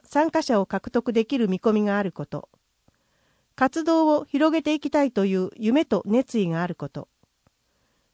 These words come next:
具体的な成果が得られるもので、その効果が地域に還元されることが期待される活動であること。単なる交流を目的とした活動、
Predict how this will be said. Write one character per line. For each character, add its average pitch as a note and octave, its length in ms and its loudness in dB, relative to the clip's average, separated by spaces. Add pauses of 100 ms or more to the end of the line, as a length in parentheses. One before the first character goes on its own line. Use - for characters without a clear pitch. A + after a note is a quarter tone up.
(160)
具 B3 120 0
体 D#4 220 4
的 D#4 220 -4
な D4 100 2
成 D#4+ 240 0
果 A3+ 140 0
が G3+ 80 0
得 F#3 120 2
ら A#3 120 2
れ A#3 100 2
る G#3+ 80 0
も F#3 140 0
の F#3 100 0
で、 E3+ 220 -8 (240)
そ C#4+ 160 2
の D#4 140 2
効 E4 220 2
果 A#3 140 -2
が G3 180 -2 (160)
地 E4 180 -2
域 B3+ 180 -2
に G3+ 100 0
還 A#3+ 240 0
元 C#4+ 180 2
さ B3+ 140 -2
れ C4 100 2
る B3 100 -2
こ B3 120 -2
と A#3+ 100 0
が F#3 140 -4
期 - 180 -12
待 B3 180 0
さ B3 120 -2
れ A#3 140 0
る A#3 80 0
活 G#3+ 280 -6
動 A#3 160 2
で G#3+ 120 -2
あ G#3+ 60 -2
る F#3+ 100 -8
こ - 120 -12
と。 - 200 -14 (1200)
単 E4 240 4
な B3+ 100 4
る F#3+ 220 0
交 C#4+ 240 6
流 C#4+ 80 2
を C4+ 160 4
目 A#3+ 240 2
的 B3 220 -4
と A3+ 100 -2
し - 60 -6
た G#3+ 140 -6
活 G3+ 260 -8
動、 F#3+ 260 -4